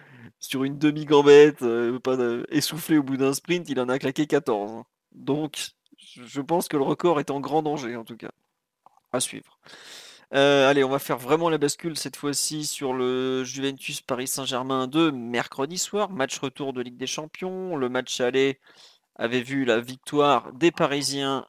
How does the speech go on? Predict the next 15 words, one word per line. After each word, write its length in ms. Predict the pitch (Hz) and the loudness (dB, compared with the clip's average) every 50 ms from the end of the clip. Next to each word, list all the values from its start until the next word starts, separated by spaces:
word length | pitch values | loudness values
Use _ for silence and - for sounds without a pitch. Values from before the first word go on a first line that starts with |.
| _ - | _ -10
sur 500 | - - - - - 170 151 143 - 165 - 151 - | -6 -6 -6 -4 -4 -4 -6 -6 -8 -10 -18 -16 -12
les 1080 | 139 127 131 123 120 117 113 113 113 98 98 107 98 92 87 82 85 - - - - - - _ _ _ _ - | -4 0 2 2 4 4 2 2 0 -2 -4 -6 -8 -8 -10 -10 -10 -12 -14 -18 -20 -20 -20 _ _ _ _ -8
Turinois, 560 | - 220 190 196 180 160 151 147 139 135 120 | -4 -2 0 0 0 0 0 0 0 0 0
deux 180 | 113 113 131 135 | -2 -4 -6 -6
buts 200 | 123 139 143 143 | -6 -6 -6 -4
à 60 | 156 165 | -2 -2
un, 200 | 175 196 208 196 | 0 -2 -2 -4
doublé 320 | 165 131 127 120 135 139 135 | -6 -10 -8 -4 -2 -2 0
de 180 | 123 131 127 | 0 0 0
Mbappé 400 | 127 127 120 127 123 - 147 147 | 0 0 -2 -4 -4 -2 -4 -4
et 60 | 139 | -4
but 200 | 123 123 143 135 | -4 -8 -12 -12
de 240 | 123 - 123 117 113 | -6 -2 -2 0 0
Weston 440 | 117 117 127 123 - - 143 131 127 120 | 0 -2 -2 -2 -2 -2 -4 -4 -4 -4
McKennie. 720 | 123 127 _ _ - - 160 165 180 196 202 208 208 | -6 -6 _ _ -8 -4 -4 -4 -4 -4 -6 -8 -8